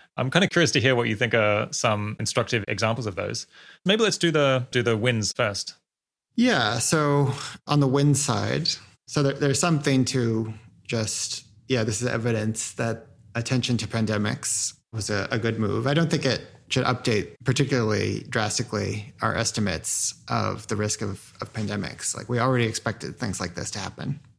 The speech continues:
Speaker 2: Concretely, in improving the response, I'd say one of the most distinctive things was, so a lot of E As were supportive of challenge trials or,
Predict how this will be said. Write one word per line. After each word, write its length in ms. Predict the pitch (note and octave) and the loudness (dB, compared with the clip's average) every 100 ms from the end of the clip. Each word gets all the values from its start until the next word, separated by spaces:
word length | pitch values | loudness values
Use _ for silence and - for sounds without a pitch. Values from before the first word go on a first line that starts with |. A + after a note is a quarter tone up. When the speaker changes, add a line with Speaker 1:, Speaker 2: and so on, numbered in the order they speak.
| _ _ _ | _ _ _
Speaker 2:
Concretely, 840 | - D3 C#3+ G#3+ C#3 B2+ B2+ C#3+ - - | 2 2 4 4 4 2 2 -2 -6 -2
in 500 | A#2+ A#2 A2 G#2 - - | 0 2 2 0 -6 -8
improving 680 | - A#2 - D3 C#3 B2+ A#2 | -2 0 2 2 4 4 2
the 80 | A2 | 0
response, 920 | G#2 - - A2 G2+ A#2+ - - - - _ _ - | -2 -4 -2 -2 0 -2 0 0 -2 -6 _ _ -4
I'd 160 | A#2+ | -2
say 80 | A#2+ | 0
one 140 | B2 B2 | 2 2
of 80 | |
the 60 | A#2 | 2
most 320 | A#2 A#2+ A2+ | 2 2 0
distinctive 500 | - - A3 G#3+ D3 | -2 2 2 2 2
things 340 | C#3+ B2 C#3 C#3+ | 2 2 2 0
was, 160 | A2+ | 0
so 100 | C#3 | 0
a 20 | |
lot 200 | A#2+ C#3 | 2 2
of 100 | C3 | 0
E 180 | A#2 B2+ | 0 0
As 520 | A#2+ A#2 A#2 A2+ - - | 2 0 0 -2 -4 -6
were 320 | A2 A2 A2 A2 | -4 -2 -2 -4
supportive 920 | - - C3 A#2+ A#2 A2+ A2 - - | -8 -4 -2 0 0 -2 -6 -14 -14
of 720 | - A2+ A2 G#2+ - - - - | -6 -4 -4 -6 -12 -20 -16 -6
challenge 380 | - A#2 A#2 - | -2 0 0 0
trials 640 | G#2 F#2+ G2+ C#3+ C#3+ - | -2 -2 -4 -4 -4 -6
or, 420 | - A2 G#2 A2 | -4 -4 -4 -6